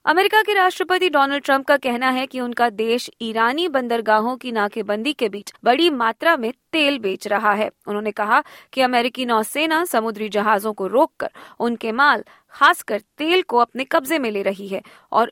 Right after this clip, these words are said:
इसे उन्होंने समुद्री डकैती जैसा बताया। डोनाल्ड ट्रंप ने यह भी संकेत दिया कि अमेरिकी ऊर्जा कंपनियां ईरान के भीतर काम कर सकती हैं। वहीं ईरान के विदेश मंत्रालय ने इन बयानों को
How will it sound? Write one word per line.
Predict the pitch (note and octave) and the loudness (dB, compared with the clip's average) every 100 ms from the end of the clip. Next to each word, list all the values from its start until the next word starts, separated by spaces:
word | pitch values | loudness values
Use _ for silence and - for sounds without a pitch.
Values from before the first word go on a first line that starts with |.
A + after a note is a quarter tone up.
| - | -4
इसे | C#4+ G4 | -2 0
उन्होंने | F#4+ B3 A#3 G#3 B3+ | 0 -2 -2 -2 -4
समुद्री | - A#3 B3 A#3 D#4+ | -2 -2 -2 -6 -6
डकैती | G#3+ F#3+ - A3+ B3+ C#4 | -4 -6 -2 -2 -2 -2
जैसा | G3 - F#3+ | -2 -2 -4
बताया। | F#3 F#3+ D3+ A2 - _ - _ G#3+ | 0 2 2 0 -6 _ -20 _ 0
डोनाल्ड | C4 E4+ F#4 | 2 2 -2
ट्रंप | - E4 E4 D#4+ | 0 0 0 -4
ने | |
यह | D#4+ C4+ A#3 | -4 -2 -4
भी | A3+ | -4
संकेत | A3 A3 A3 B3+ A#3+ | -8 -8 -6 -6 -4
दिया | C#4+ E4+ G#4+ | -2 -2 -2
कि | C4+ | -4
अमेरिकी | A#3 G#3+ G#3+ - G#3+ | -2 -2 -2 -6 -8
ऊर्जा | G#3+ G3 G3+ | -8 -2 -2
कंपनियां | - C4 D4 D#4+ D#4+ E4 - | 0 -2 -2 -4 -2 -4 -6
ईरान | A3 G#3+ B3 D4+ | -4 0 0 -2
के | A#3+ | -6
भीतर | G3 C#4 A3 G3 - _ - | -6 -4 -2 -4 -8 _ 0
काम | D4+ A3+ | 2 2
कर | G#3+ F#3+ | 0 -2
सकती | - G3+ - G#3 | -2 -6 -6 -6
हैं। | A3+ A3 A3 _ - _ C#4 | -2 -4 -6 _ -20 _ 0
वहीं | D#4+ - | 0 0
ईरान | C#4+ D4 F4+ | 0 2 2
के | F#4+ | 0
विदेश | E4+ D#4 D#4 D#4 | -2 0 0 -2
मंत्रालय | C#4 C4+ C4 C4 C#4+ | -4 0 2 2 0
ने | C#4+ | -2
इन | - B3 | -2 -4
बयानों | G#3+ G#3 G#3+ B3 D4+ | 0 4 4 2 0
को | A3+ C4 | 0 -2